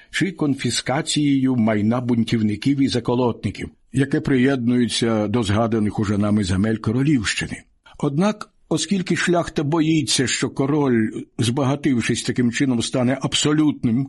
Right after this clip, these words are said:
володарем, вона перешкоджає йому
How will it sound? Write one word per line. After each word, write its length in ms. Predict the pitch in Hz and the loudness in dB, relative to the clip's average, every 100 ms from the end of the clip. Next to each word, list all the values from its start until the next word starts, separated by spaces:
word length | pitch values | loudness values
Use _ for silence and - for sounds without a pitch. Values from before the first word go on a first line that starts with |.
| - | -2
володарем, 680 | 104 113 110 107 135 180 202 - - - - | 0 2 2 0 0 0 -2 -8 -14 -18 -10
вона 240 | - 123 202 | -4 -2 -2
перешкоджає 1000 | 220 226 - - 185 120 135 135 220 208 | 0 0 0 0 0 2 2 2 2 4
йому 480 | 185 156 147 135 | 4 4 2 0